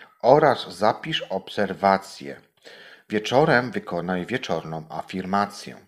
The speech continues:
Komentarz do dnia czternastego. Systematyczne wykonywanie ćwiczeń,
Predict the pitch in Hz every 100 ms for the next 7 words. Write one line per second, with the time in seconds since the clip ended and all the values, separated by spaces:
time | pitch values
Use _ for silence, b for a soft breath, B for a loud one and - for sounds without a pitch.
0 | _ _ B B B B B 170 127 104
1 | - 107 98 98 78 90 - 90 82 85
2 | - - 87 85 - - _ _ B B
3 | B _ 120 - 147 143 143 190 - 170
4 | 147 135 117 107 117 107 117 127 104 -
5 | - 104 98 90 82